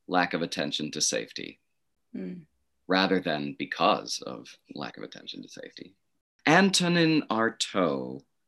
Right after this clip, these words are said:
Speaker 1: called the performing artist an acrobat of the heart. And I think that emotional safety is obviously in that way as important as physical safety.
Speaker 2: Mm.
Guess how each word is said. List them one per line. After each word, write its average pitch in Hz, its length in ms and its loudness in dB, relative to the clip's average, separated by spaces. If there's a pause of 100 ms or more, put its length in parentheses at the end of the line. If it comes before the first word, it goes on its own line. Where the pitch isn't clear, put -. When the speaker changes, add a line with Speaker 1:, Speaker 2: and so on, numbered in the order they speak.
Speaker 1:
called 117 340 4
the 110 80 0
performing 104 540 4
artist 85 480 2 (240)
an 95 260 2
acrobat 107 680 2
of 82 160 -6
the 90 100 -2
heart. - 400 -6 (280)
And 101 880 4 (320)
I 101 180 -2
think 113 420 -2 (140)
that 95 360 0 (180)
emotional 101 520 0
safety 87 580 -2
is 82 380 -2
obviously - 640 -6 (200)
in 78 120 -8
that 76 220 -8
way 67 360 -6
as - 200 -4
important 71 420 -4
as - 140 -6
physical - 320 -6
safety. 151 420 -4 (600)
Speaker 2:
Mm. 208 140 -8